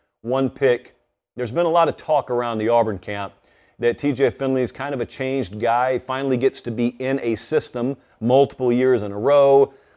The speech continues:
And you know what the talking points always sound like there. We also know another,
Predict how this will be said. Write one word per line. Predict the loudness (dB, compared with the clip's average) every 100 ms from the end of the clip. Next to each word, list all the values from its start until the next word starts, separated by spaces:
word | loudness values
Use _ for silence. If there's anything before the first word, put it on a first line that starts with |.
| _ _
And | -8 -6 -4 -2
you |
know | 2 2
what | 2 0
the |
talking | -2 -2 -2 -6
points | -8 -6
always | -2 -2 -2
sound | -6 -10 -10
like | -10 -10
there. | -12 -12 _ _ _ _ _ _ -4
We | 4
also | 6 6 2 2
know | 2 2 2
another, | 0 0 2 4 4 2